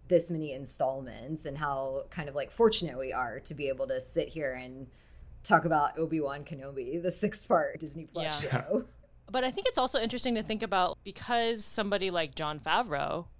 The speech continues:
Speaker 2: grew up or was older when these movies were coming out and there was not this content coming out and the fan base was so fervent around it and there was nothing else out there. So I felt like that left a lot of room for, probably for a lot of, like, fan fiction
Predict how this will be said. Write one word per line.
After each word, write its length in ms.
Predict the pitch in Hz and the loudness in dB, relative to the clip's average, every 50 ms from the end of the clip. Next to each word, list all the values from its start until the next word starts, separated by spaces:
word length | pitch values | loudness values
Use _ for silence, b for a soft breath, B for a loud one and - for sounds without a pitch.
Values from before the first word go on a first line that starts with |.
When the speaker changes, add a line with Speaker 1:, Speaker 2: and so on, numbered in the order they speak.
| - - - | -20 -16 -6
Speaker 2:
grew 320 | - 165 170 175 175 170 | -2 0 2 4 4 4
up 320 | 165 165 180 180 175 - - - - | 4 4 4 4 4 2 0 -2 0
or 220 | - 165 160 160 | 0 0 0 2
was 240 | 156 160 160 147 - | 2 2 0 0 0
older 540 | - 175 226 330 - 190 156 151 147 147 - 147 | 4 4 4 6 6 4 2 2 0 -2 -6 -4
when 260 | 147 170 170 170 170 170 | 0 0 0 2 0 0
these 220 | 165 170 160 160 | -2 -2 -2 -2
movies 260 | 165 160 156 160 147 | -4 -2 -2 -2 -4
were 80 | 160 147 | -4 -6
coming 300 | - 165 160 156 151 151 | -6 -6 -4 -4 -2 -2
out 260 | 147 151 151 151 - | 0 0 0 0 0
and 220 | - 165 160 160 147 | 0 0 0 2 2
there 140 | 160 156 147 | 0 0 0
was 160 | 156 156 160 | -2 -2 0
not 200 | 160 160 151 - | 0 0 0 0
this 140 | 165 156 - | 0 -4 -2
content 380 | - 160 151 151 - 160 156 | -2 -2 -2 -2 -2 -4 -4
coming 260 | 165 160 156 151 151 | -4 -4 -4 -2 -2
out 240 | 151 147 151 151 147 B B B B B B B B | 0 2 2 2 2 B B B B B B B B
and 160 | - 180 180 | 0 0 2
the 60 | 170 - | 2 0
fan 360 | - - 180 175 185 202 196 | 2 2 4 4 6 4 4
base 240 | 180 175 170 - - | 4 4 2 2 0
was 140 | 165 151 | 0 0
so 180 | - - 170 160 | 2 2 2 2
fervent 460 | 143 - 165 165 170 151 160 156 156 | 2 2 2 2 2 4 2 0 0
around 380 | 156 151 151 151 151 151 151 151 | 0 -2 0 0 -2 -2 0 0
it 240 | 156 156 156 - - | 0 -2 -2 -2 -2
and 160 | 180 170 170 | -2 0 2
there 100 | 175 175 | 2 4
was 160 | 170 175 170 | 4 2 2
nothing 360 | 170 170 170 160 - 170 160 165 | 2 0 0 0 -2 -2 0 0
else 180 | 160 147 - | 0 0 0
out 220 | 190 220 285 - - | 0 0 0 0 0
there. 260 | 139 131 131 135 - b b b b b b b b b | -2 -2 -2 -4 -6 b b b b b b b b b
So 180 | - 262 240 | 2 6 6
I 120 | 233 233 - | 6 6 6
felt 200 | - 302 254 277 | 4 4 6 6
like 140 | 311 269 | 4 4
that 200 | - 247 214 165 | 4 2 2 2
left 480 | 190 190 196 202 202 208 226 240 - - | 0 -4 -4 0 2 2 2 2 0 -2
a 60 | 226 | 2
lot 180 | 196 190 190 185 | 4 4 4 4
of 220 | 180 151 147 147 | 2 -2 -2 -4
room 420 | 165 175 190 220 240 247 233 208 185 | -2 0 2 2 2 2 2 0 0
for, 240 | - 185 165 165 - - - | 2 0 0 0 0 -4 -4
probably 400 | - 190 170 147 165 160 170 165 | 0 0 0 0 0 -2 -2 -4
for 160 | 156 - 185 | -2 0 0
a 60 | 175 165 | 2 2
lot 220 | 165 165 170 170 | 4 4 4 2
of, 80 | 170 151 | 2 0
like, 200 | 165 165 - - | -2 -2 -2 -6
fan 480 | - - - 208 214 240 269 269 254 | -14 -4 0 2 2 2 2 0 0
fiction 560 | - - 147 - - - - - - - - | -2 -2 -8 -8 -8 -8 -8 -8 -12 -16 -18